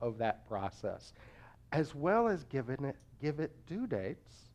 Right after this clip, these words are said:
completion dates, when it would be completed. In all of those lesser visions,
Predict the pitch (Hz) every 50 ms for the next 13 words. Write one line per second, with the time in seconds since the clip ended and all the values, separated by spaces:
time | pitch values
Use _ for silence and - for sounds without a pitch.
0 | - - - - - - - - - 160 139 127 - - 190 226 254 240 - -
1 | 147 117 107 98 92 92 - - - - - - - - - - - - 123 123
2 | 127 139 147 156 156 143 - - 131 - 139 131 113 - 104 101 101 - - -
3 | 95 - - - 104 92 90 90 90 - - - - - - - - - - -
4 | 117 113 110 - - 107 120 131 156 180 185 185 175 - - 165 160 160 - -
5 | 123 120 120 120 120 - - 123 120 117 101 101 98 - 92 82 - -